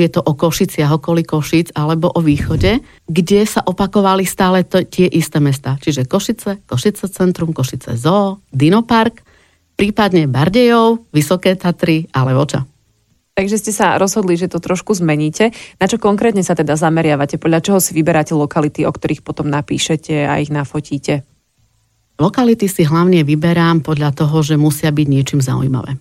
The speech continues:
Speaker 1: Musia byť niečím atraktívne. A sú to hlavne miesta, ktoré nie sú tak spropagované a známe širokej verejnosti, ktoré si zaslúžia určite svoju pozornosť a ktoré máme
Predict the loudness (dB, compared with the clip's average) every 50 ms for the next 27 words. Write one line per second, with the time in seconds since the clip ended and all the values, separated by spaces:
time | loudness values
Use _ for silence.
0 | _ _ _ 0 0 0 0 0 0 2 2 2 0 -2 -6 -8 -6 -4 0 0
1 | 0 0 0 2 2 2 2 2 -2 -4 -4 -2 -4 -2 0 0 -2 -2 -2 -4
2 | -2 0 2 2 2 2 2 0 -2 _ _ _ _ _ _ _ _ _ _ _
3 | _ _ _ _ -2 0 0 2 0 0 0 -2 -4 0 0 2 2 2 2 2
4 | 2 2 4 4 4 4 4 4 4 4 4 4 2 0 -2 -4 -2 0 0 0
5 | 0 -2 -4 -12 -4 -2 0 0 2 0 0 0 0 0 -2 -4 -6 -14 _ _
6 | _ _ _ 2 4 4 4 2 0 -2 -2 -2 -6 -6 -6 -4 -2 -2 0 0
7 | 0 0 2 0 2 2 2 2 2 2 2 0 0 -2 -4 -2 2 2 2 4
8 | 4 2 2 2 2 0 0 0 0 0 0 0 2 0 2 2 2 0 0 2
9 | 2 2 0 0 -4 -2 0 0 0 0 -2 -6 _ _ _ _ _ _ _ _
10 | -10 0 0 2 4 4 2 0 0 0 0 2 2 0 0 0 -2 -2 0 0
11 | 0 0 0 0 -4 -4 -2 -4 -6 -4 -2 -4 -4 -2 -2 0 2 4 4 4
12 | 2 2 0 0 2 2 2 2 2 4 4 4 2 0 -2 -8 _ -4 -4 -4
13 | 0 0 2 4 4 4 4 4 2 2 4 4 4 4 2 2